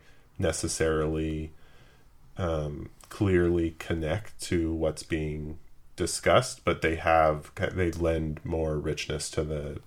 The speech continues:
to the story that, um, that they surround. Um, so yeah, I mean, I don't, I don't agree with,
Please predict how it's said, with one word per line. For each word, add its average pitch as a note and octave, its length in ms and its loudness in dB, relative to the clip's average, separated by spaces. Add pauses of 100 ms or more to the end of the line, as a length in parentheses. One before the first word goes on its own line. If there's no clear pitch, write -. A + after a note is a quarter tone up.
(140)
to - 120 -12
the D#2 100 -2
story D2 540 2
that, - 320 -4 (100)
um, - 260 -6 (800)
that E2 160 2
they D#2 140 2
surround. C#2+ 760 -2 (200)
Um, D2+ 420 0 (480)
so F#2+ 180 8
yeah, F2+ 220 10
I E2 60 8
mean, F2 160 6
I F2+ 160 10
don't, A2 340 6
I F2 140 4
don't F#2 320 2
agree F2+ 560 0
with, - 420 -4